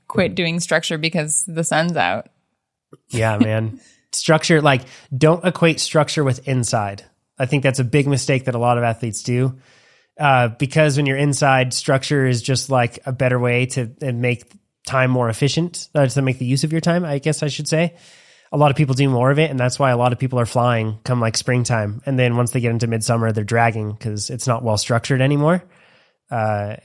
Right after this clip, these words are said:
Speaker 2: yeah, so, um, I've been, <laughs> and then I love this. Uh, "I've been following some, quote, loose structure in the following way," <laughs> and it is pretty loose. Uh, "four to five rides per week, a minimum of seven hours per week. Two intensity days,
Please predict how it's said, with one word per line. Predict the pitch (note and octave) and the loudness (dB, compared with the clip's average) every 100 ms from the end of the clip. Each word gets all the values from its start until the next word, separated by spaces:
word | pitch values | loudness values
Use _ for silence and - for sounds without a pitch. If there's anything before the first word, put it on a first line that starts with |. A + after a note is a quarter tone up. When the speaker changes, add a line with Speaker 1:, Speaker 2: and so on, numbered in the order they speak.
| - | -4
Speaker 2:
yeah, | D#3 A2 | -2 -2
so, | - - B2+ F#2+ - - _ - | -4 0 0 0 -12 -20 _ -2
um, | C3 A#2+ A2+ A2+ - _ _ - | 0 0 -2 -6 -12 _ _ -6
I've | D3 D3 | -2 0
been, | D3+ | 0
<laughs> | |
and | C#3+ | 0
then | E3 C#3+ C3+ | 0 0 0
I | |
love | C3+ D3 C#3 | 2 2 2
this. | C#3+ - - | 0 -2 -6
Uh, | - B2+ A2 - | -4 -4 -4 -8
"I've | - D3+ | -2 0
been | D3 | 2
following | E3 F#3+ F#3+ F3+ | 2 2 2 0
some, | D#3 C#3+ | -2 0
quote, | D3+ C3+ | -2 -2
loose | B2+ F#3 - | 0 0 0
structure | - D#3+ E3 - B2 G#2 G#2+ | -2 0 0 -2 -4 -4 -6
in | C#3+ | -4
the | C3+ | -2
following | - C#3 C3+ C3+ B2+ | 0 0 0 -2 0
way," | A#2+ A#2 - | 0 -2 -4
<laughs> | - | -4
and | D3+ | -4
it | C#3 | -2
is | D#3 D3 | -2 -2
pretty | E3 D3+ | -2 -2
loose. | C3 B2+ G2 - - - - - | 0 -2 -4 -8 -18 -20 -12 0
Uh, | C#3 B2+ B2 | 4 4 2
"four | - F3+ | 2 2
to | F3+ | 2
five | E3+ D#3+ | 2 2
rides | D3 C#3+ C#3 | 4 2 0
per | - | -4
week, | B2 C3 D3 | 0 0 -2
a | C3+ | -2
minimum | C3+ C#3 C3+ | 0 0 0
of | A#2+ | -2
seven | - B2+ B2+ | -2 -2 0
hours | B2 B2 | 0 0
per | - A#2+ | -2 -6
week. | G2+ - | -8 -10
Two | - D#3+ | -4 0
intensity | F3 F#3+ F#3+ D#3 C3+ | 0 0 0 0 0
days, | A#2+ G2+ - | 0 -2 -8